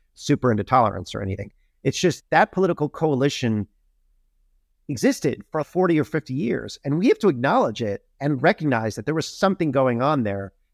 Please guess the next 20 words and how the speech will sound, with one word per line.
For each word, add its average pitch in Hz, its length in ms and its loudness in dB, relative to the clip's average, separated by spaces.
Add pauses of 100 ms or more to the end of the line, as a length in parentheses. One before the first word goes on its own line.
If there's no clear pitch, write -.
that 139 120 0
was 139 140 -2
able 131 220 2
to - 160 -8
build 190 240 2
a 156 40 0
coalition 170 460 0
of 131 80 -6
people 165 260 -4
who 127 80 0
had 123 80 0
radically 143 400 4
different 127 280 0
ideas 110 340 2
about 107 280 -2
these 117 140 -2
social 123 300 -2
relationships, 117 600 -4 (320)
but 160 100 2
also 151 600 2